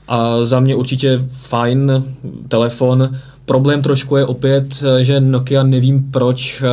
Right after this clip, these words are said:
s tím uvedením na trh vždycky tak otálí.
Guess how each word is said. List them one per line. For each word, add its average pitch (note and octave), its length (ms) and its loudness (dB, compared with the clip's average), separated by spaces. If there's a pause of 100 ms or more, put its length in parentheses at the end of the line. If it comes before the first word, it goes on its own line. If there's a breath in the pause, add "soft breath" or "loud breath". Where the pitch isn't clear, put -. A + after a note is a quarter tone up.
(100)
s - 260 -12
tím C#3 260 -4
uvedením C3 420 2
na C3 100 2
trh C3 180 0
vždycky B2 280 -6
tak C3 200 -6
otálí. B2 640 -2